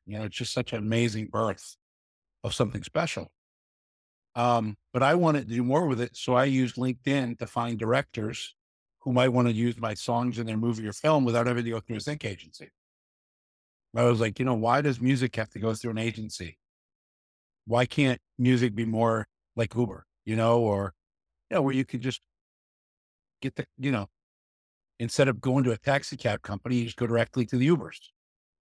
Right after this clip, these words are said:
Well, I, I did that same process with music. So I think about where I wanna go, what I wanna do, and then how am I gonna get there? And it's not always through traditional means. I'm working with video game companies to launch artists.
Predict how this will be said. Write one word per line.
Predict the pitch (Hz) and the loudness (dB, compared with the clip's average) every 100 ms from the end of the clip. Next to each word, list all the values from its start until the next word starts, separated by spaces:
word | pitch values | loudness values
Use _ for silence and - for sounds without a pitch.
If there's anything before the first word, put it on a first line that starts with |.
| - | -4
Well, | 117 | 2
I, | 117 123 - | 4 2 2
I | 123 | 0
did | 139 131 | 2 2
that | 120 113 | 2 0
same | - 123 117 | -2 -2 -2
process | 120 113 - 117 | 0 0 0 -4
with | 123 107 | -4 -4
music. | 143 107 - - | -4 -4 -10 -8
So | 113 104 _ _ - | -8 -8 _ _ -2
I | 127 | 2
think | 156 | 4
about | 156 131 | 4 4
where | 120 139 | 4 2
I | |
wanna | 143 135 120 | 4 2 2
go, | 117 123 | 4 4
what | 120 120 | 4 2
I | |
wanna | 120 117 | 2 0
do, | 117 139 | 2 0
and | 127 | 0
then | 123 | 0
how | 131 | 2
am | 135 | 2
I | |
gonna | 131 131 | 2 2
get | 151 | 0
there? | 120 90 _ _ _ _ _ _ _ - | -2 -6 _ _ _ _ _ _ _ -4
And | 120 | 0
it's | 120 123 | 0 2
not | 139 151 | 4 6
always | 156 165 | 6 4
through | - 127 | 0 -8
traditional | - 131 - 127 | -2 -2 -2 -2
means. | 120 156 98 110 | 0 0 -2 -6
I'm | 110 | 0
working | 123 - 127 | 0 2 0
with | 117 | 0
video | 107 175 147 | 2 4 4
game | 113 107 | 2 -4
companies | - 110 95 101 - | -6 -10 -8 -12 -8
to | |
launch | 101 101 - | -6 -4 -4
artists. | 98 90 80 - | -6 -6 -10 -14